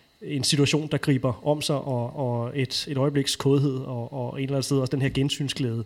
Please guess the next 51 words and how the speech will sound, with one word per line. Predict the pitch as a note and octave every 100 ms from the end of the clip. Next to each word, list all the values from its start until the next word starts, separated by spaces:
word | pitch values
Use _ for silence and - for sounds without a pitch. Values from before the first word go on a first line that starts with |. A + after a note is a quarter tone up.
| - -
som | -
jeg | C#3 D3+
t-, | D3+ - E3+
tænker | - F#3
også | D3+ C#3+
må, | D#3 C#3+
må | C#3+
gælde, | C#3+ C#3 E3 C3+ -
øh, | D3+ C#3 B2+ B2+ - - -
ude | D#3 F3
i | D#3
foreningerne. | D#3+ C#3+ D3+ C3 B2 -
Altså, | C3 C3+ B2
at, | C3+ -
øh, | C#3 A#2+ A2+ - - - - - - _ _ -
ja, | - - -
kommer | D3+ D3
man | D3+
til | -
at | E3+
give | E3+ F3+
en |
high | B2+ C#3+ D#3
five, | D3+ C#3 C3+ - E3+
en, | C#3+
eller | F3+ C#3 C3 B2+
et | C#3 -
kram, | D3+ D#3
eller | C#3+
et | C#3
eller | C3+
andet, | C3+
så | - D3+
er |
det | C#3+
jo | C#3+
bare | C#3+ C#3+
sådan | D#3
en, | C#3 C3+
en, | C#3+ C3
en | C#3 C3
iboende, | D#3 D#3 D#3+ D3 C#3 B2+ F3+
øh, | C#3+ B2+
naturlig, | B2 E3+ D#3 C#3+
menneskelig | C#3 C#3+ E3+ C#3
reaktion | B2+ - D#3 D3 -
på, | C#3+ C#3+
at, | C3 -
at | C#3+
man | C3
er | B2+